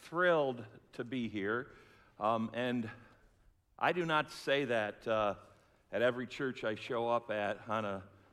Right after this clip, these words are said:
Sunday to preach. And, um, I said, I was talking to somebody yesterday, and I just said, "I really believe, um, that God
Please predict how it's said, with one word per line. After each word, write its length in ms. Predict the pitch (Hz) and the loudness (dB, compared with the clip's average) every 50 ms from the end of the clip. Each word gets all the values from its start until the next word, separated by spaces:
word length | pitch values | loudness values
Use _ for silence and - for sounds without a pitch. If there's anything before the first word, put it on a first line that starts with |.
| _ _ | _ _
Sunday 460 | - - 131 135 127 123 117 110 110 | -10 -4 -2 0 2 2 2 0 0
to 160 | 110 - - | -2 -6 -12
preach. 640 | - - - - 131 127 117 110 110 110 - - - | -14 -14 -10 -6 -4 -4 -4 -6 -8 -12 -14 -14 -10
And, 200 | 104 98 92 90 - - - - - _ _ _ _ - | -8 -8 -8 -8 -12 -16 -20 -20 -20 _ _ _ _ -6
um, 460 | - 104 101 98 95 95 92 92 95 95 - - - - - - - - - - - | -4 -2 -2 -2 -4 -6 -8 -8 -10 -14 -18 -20 -20 -20 -20 -20 -20 -20 -20 -6 -2
I 120 | 131 147 | -2 -2
said, 500 | - - - 160 143 139 131 127 123 120 120 120 - - 127 | -2 -2 0 4 4 4 4 2 -4 -10 -14 -14 -16 -8 -6
I 60 | 127 | -6
was 80 | 120 - | -6 0
talking 280 | - 151 147 143 147 123 | 2 4 4 4 2 -4
to 40 | |
somebody 500 | - - 143 135 135 131 127 123 120 110 104 - - - - - _ _ _ | -4 -4 -4 -2 0 0 0 0 0 -4 -6 -10 -18 -20 -20 -20 _ _ _
yesterday, 1000 | - 113 135 151 139 - - - 123 107 104 101 95 92 90 101 127 135 131 120 - - - - _ _ _ _ _ _ _ _ _ _ - - - | 2 4 4 4 4 2 -4 -6 -4 -2 0 0 0 2 2 0 -2 -4 -6 -12 -16 -20 -20 -20 _ _ _ _ _ _ _ _ _ _ -20 -16 -2
and 300 | - 117 117 123 120 117 | 0 2 2 4 4 4
I 100 | 123 139 | 4 4
just 300 | 143 117 143 135 - - | 4 2 0 -2 -4 -6
said, 340 | - - 143 131 131 123 - - | 0 4 6 6 6 4 2 0
"I 100 | - 107 | 0 2
really 440 | 107 107 110 123 131 147 147 139 131 | 2 2 2 2 4 4 4 2 2
believe, 1000 | 117 98 95 110 104 101 113 139 139 127 113 95 92 95 92 95 98 95 - - - - - - - - - _ _ _ _ | 0 0 0 0 2 2 2 2 0 0 -2 -4 -4 -6 -6 -6 -8 -10 -12 -18 -20 -20 -20 -20 -20 -20 -20 _ _ _ _
um, 240 | - 92 95 92 92 | -4 -4 -2 -2 -2
that 380 | 90 107 98 101 - 104 92 87 | 0 0 0 0 -2 -6 -8 0
God 680 | 110 131 139 139 120 92 90 95 92 85 87 85 95 | 4 6 8 8 8 8 6 4 2 0 -2 -4 -8